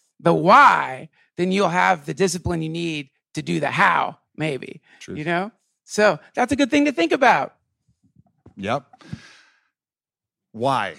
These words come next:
Speaker 2: The why is always the more important. If you know your why, you can bear almost any how. Who said that quote? Godsey should know. Who said that? Nietzsche. Nietzsche.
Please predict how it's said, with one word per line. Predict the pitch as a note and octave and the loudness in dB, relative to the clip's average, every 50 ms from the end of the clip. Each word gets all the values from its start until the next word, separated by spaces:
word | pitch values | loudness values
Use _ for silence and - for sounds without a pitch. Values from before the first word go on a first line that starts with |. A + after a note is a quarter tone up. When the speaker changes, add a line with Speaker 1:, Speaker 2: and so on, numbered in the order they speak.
| _ - | _ -14
Speaker 2:
The | A2+ G#2 | -12 -8
why | A2+ C3 C#3+ A2 E2 D#2 D#2+ - _ - | -6 -6 -6 -6 -8 -12 -14 -20 _ -20
is | A2 G#2 | -12 -6
always | A#2 A#2 A#2+ B2 A2+ G#2+ G2 F#2+ F2+ - | -4 -2 -2 -2 -2 -4 -6 -8 -10 -10
the | G2 | -10
more | F#2+ F#2+ F#2+ | -8 -8 -8
important. | F2+ G2+ F#2+ F#2+ G2 F#2 | -8 -8 -8 -8 -10 -10
If | A2 | -10
you | A2+ | -8
know | A2 A#2 B2 A#2+ | -6 -4 -4 -4
your | A2+ A2 | -4 -6
why, | G#2+ A2+ A2+ A2 | -4 -2 -2 -2
you | G#2+ G#2+ G#2+ G#2+ | -2 -6 -8 -10
can | - A2+ G#2+ G#2 | -10 -10 -10 -10
bear | F2+ B2 A#2+ B2 A#2+ B2 | -8 -6 -4 -4 -4 -4
almost | G#2+ A#2 A#2 A2+ A2+ G#2+ G2+ - - | -4 -6 -6 -6 -8 -8 -10 -12 -12
any | B2 A#2+ A#2+ A#2 A2 | -10 -8 -8 -8 -8
how. | F#2+ G2+ A2 G2+ F2+ D#2 D2 C#2+ _ _ _ _ _ _ _ | -10 -8 -8 -8 -8 -8 -12 -16 _ _ _ _ _ _ _
Who | - F3+ F#3 | -10 -8 -8
said | - G#3 G3 E3+ C3+ | -6 -6 -6 -4 -2
that | B2 A#2 - | -4 -4 -2
quote? | - A#2 G2 G2+ | -4 -6 -6 -4
Godsey | G2 A#2+ B2 B2+ A#2+ A2 G2+ | -2 -2 -2 -2 -2 -6 -12
should | - - F#2+ F2+ | -14 -14 -14 -12
know. | F#2+ G2 G#2 | -10 -10 -10
Who | A2 A#2+ | -10 -12
said | A#2 - G2+ F#2 F2 | -12 -10 -12 -10 -10
that? | F2 E2 E2 - _ _ _ _ _ _ _ _ _ _ _ _ _ _ - | -10 -12 -12 -16 _ _ _ _ _ _ _ _ _ _ _ _ _ _ -8
Nietzsche. | A#2+ C#3 G3 G#3 D#3+ - A2 E2 | -6 -4 -4 -4 -6 -8 -10 -10
Nietzsche. | C2+ | -12